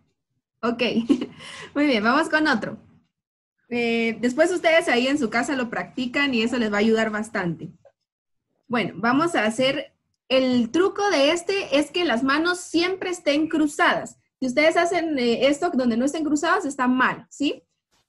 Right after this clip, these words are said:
Con su mano, with one hand and the other side, con una mano en el otro lado,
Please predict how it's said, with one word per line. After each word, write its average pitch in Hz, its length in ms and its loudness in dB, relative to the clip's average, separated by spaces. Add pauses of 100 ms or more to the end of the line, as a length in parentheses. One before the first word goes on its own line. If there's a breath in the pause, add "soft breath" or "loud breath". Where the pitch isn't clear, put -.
(160)
Con 294 200 4
su 294 160 0
mano, 277 360 2
with 254 220 2
one 311 280 4 (160)
hand 381 440 -4 (680)
and 254 260 4
the 233 220 0
other 311 340 2
side, 339 520 0
con 254 140 -2
una 302 160 -2
mano 339 360 0
en 277 100 0
el 220 160 -2
otro 294 260 -2
lado, 370 280 0